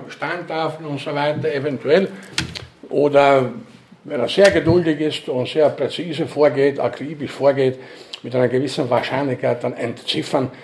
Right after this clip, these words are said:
was diese Zahlenreihe bedeutet. Die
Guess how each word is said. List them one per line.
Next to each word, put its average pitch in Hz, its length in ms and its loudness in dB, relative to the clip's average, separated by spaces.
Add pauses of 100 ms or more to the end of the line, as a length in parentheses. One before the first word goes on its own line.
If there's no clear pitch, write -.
(380)
was - 280 2
diese 131 360 -8
Zahlenreihe 123 680 4
bedeutet. 95 600 -4 (2000)
Die 143 380 6